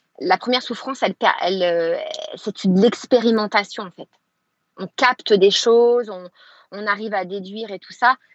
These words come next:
Mais par contre, la deuxième, c'est le même processus, en fait. C'est le même concept. Et on fait, « Ah ouais, en fait, c'est pareil. Bon, ok, allez, qu'est-ce que j'ai pas compris ? <laughs> Qu'est-ce que, quel, quel, quel est le truc, euh, auquel je devais accéder ? Qu'est-ce qui me manquait ? »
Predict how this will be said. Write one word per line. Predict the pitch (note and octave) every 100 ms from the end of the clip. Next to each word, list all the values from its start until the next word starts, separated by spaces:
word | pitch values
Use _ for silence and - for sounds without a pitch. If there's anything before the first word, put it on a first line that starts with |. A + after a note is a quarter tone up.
| _ _
Mais | F3+
par | F3 F3
contre, | A#3+ G#3
la | E3
deuxième, | D#3+ F3 C4 C#4 A3+ A3 A3 A#3+ C#4+ F#3+ - _ _ _ _ _ _
c'est | -
le | G#3
même | A3 A3+
processus, | - G#3+ G#3 - F#3
en | D#3+
fait. | F3 -
C'est | G#3+
le | G#3+
même | A3
concept. | - G#3+ - F3 - -
Et | -
on | F#3
fait, « | -
Ah | E3+
ouais, | E3 C3+ - _ _ -
en | F3+
fait, |
c'est | A3+ F3+
pareil. | F#3 E3+ D#3+ - _ _ _ _
Bon, | F3+ F#3+
ok, | F#3 F3+
allez, | E3+ F3 -
qu'est-ce | A#3 -
que | A3+
j'ai | A3+
pas | G#3+
compris ? | G#3+ - G#3 C#4 - - - -
<laughs> | - - - - -
Qu'est-ce | C#4+ -
que, | D4+ C#4 C4 -
quel, | C#4+ B3+
quel, | D#4 C#4+ A#3 G#3 - _ -
quel | C#4 C4
est |
le | C4+ A#3+
truc, | - - E4 -
euh, | A3+ G#3 G3+ F#3+ F#3 A#2 G#2+ F2 F#2+ - _
auquel | - G#3+ C4+
je | A#3
devais | G#3+ A3+
accéder ? | A3 - A#3 F#3+ - _ _ _ -
Qu'est-ce | A#3
qui | - C#4
me |
manquait ? » | B3 B3 -